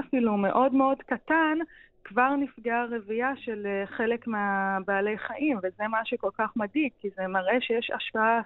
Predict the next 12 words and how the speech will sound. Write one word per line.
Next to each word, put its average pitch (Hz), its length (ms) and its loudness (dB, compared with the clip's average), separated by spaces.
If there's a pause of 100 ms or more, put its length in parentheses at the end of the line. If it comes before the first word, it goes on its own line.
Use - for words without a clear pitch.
(120)
סלקטיבית, 220 760 0 (640)
ואפילו 247 420 2
בריכוזים 214 640 2
מאוד 240 300 2
מאוד 233 200 4
נמוכים, 208 420 2
שאנחנו 202 400 0
מוצאים 202 500 2
אותם 277 240 2 (100)
כיום 214 320 4
בסביבה 202 500 2
הימית. 190 400 2